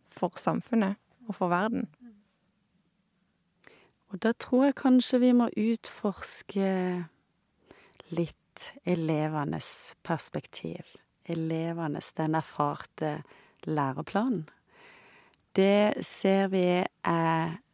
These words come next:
Speaker 2: noe som, der er det noen hull. <laughs> Eh, det gjøres selvfølgelig noe, men dette er noe som vi ønsker å se nærmere på fremover, utover denne høsten og utover dette året.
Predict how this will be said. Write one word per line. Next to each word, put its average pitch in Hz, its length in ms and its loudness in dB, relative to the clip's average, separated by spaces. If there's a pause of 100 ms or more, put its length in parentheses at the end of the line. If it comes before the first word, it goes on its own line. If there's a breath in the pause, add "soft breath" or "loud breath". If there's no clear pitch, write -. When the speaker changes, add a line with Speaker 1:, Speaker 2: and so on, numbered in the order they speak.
(120)
Speaker 2:
noe 170 280 0
som, 160 400 -2 (160)
der 185 200 2
er 190 120 4
det 202 140 6
noen 175 220 4
hull. 240 220 6 (360)
<laughs> 170 180 -4 (600 loud breath)
Eh, 180 160 2
det 185 160 6
gjøres 175 400 6
selvfølgelig 175 560 4
noe, 160 320 4
men 208 240 6
dette 175 320 2
er 180 80 6
noe 160 320 2
som 180 240 4
vi 165 240 2
ønsker 151 560 -2
å 165 80 2
se 156 240 -2
nærmere 151 560 -2
på 156 160 -2 (240)
fremover, 156 540 2 (180)
utover 160 460 -2
denne 156 240 -2
høsten 160 400 -4
og 151 180 -6
utover 156 320 -6
dette 147 240 -6
året. 156 400 -2